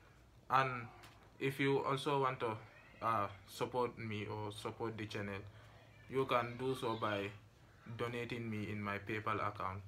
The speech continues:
So the link is in the description box and also in the comment section, so you can check it out if you want to support the channel, you know.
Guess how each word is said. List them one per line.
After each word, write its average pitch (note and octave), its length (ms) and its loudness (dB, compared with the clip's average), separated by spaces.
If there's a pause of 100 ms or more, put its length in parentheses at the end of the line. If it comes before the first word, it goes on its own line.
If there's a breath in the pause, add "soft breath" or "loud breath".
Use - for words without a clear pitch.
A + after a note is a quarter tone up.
(160)
So A2 400 0 (760 loud breath)
the B2 140 2
link C#3+ 300 2
is C3 160 -4
in A#2+ 120 -6
the A2+ 80 -2
description A#2 680 -2
box G#2 220 -2
and G#2 280 -2 (200)
also A#2 300 -2
in G#2 220 -2
the G2+ 240 -2
comment G#2+ 360 -2 (120)
section, G2+ 380 -6 (100)
so G2 140 -4
you G#2+ 200 -2
can G#2 140 -4
check G#2+ 200 -4
it G#2 140 -4
out G2 260 0
if G2 140 -6
you G2 100 -2
want G#2+ 240 -2
to G2 180 -2 (520 loud breath)
support A2 500 -4
the G2+ 160 -4 (360)
channel, F#2+ 340 -2
you F#2 160 -8
know. G2+ 100 -8